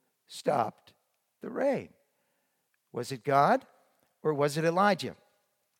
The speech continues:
Or maybe there are other questions that we should <laughs> ask before we jump into trying to answer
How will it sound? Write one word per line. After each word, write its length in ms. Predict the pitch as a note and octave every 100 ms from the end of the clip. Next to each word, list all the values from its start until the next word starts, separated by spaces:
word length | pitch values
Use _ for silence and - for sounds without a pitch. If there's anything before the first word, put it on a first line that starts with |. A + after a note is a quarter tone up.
| - -
Or 80 |
maybe 180 | D#3 F#3
there 140 | D#3+ D#3
are 80 |
other 160 | D3 C#3+
questions 520 | - D3 - C#3+ B2+
that 120 | C3
we 120 | B2+ B2+
should 220 | - B2+
<laughs> 80 | C#3
ask 160 | D3+ - - - - _
before 300 | B2+ D3+ D3
we 120 | C3
jump 320 | B2 C#3+ C#3
into 200 | C#3+ B2+
trying 260 | A#2 D3 C3
to 80 | B2+
answer 420 | C3 C3 - A#2